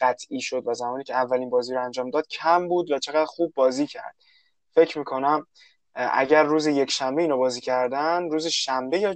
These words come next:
جمعه، جمعه بود، آره، جمعه، این، اه، در واقع خرید تییاگو قطعی شد و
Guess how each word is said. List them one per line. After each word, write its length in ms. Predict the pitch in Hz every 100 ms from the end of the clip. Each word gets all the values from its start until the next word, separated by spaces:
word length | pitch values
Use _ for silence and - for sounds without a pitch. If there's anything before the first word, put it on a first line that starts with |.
| -
جمعه، 600 | 139 135 131 131 143 117 _ _ _ _ _ 120 123
جمعه 420 | 156 147 - 143
بود، 220 | 127 127
آره، 260 | 131 123 120
جمعه، 640 | 135 139 139 139 165 147
این، 300 | 143 151 139 -
اه، 200 | 120 117
در 100 | 113
واقع 200 | - 123
خرید 420 | 139 - 120 120 117
تییاگو 440 | - 123 120 135 123
قطعی 380 | 110 - -
شد 360 | 160 - 175 175 _ _ _ _ _
و 340 | 127 131 123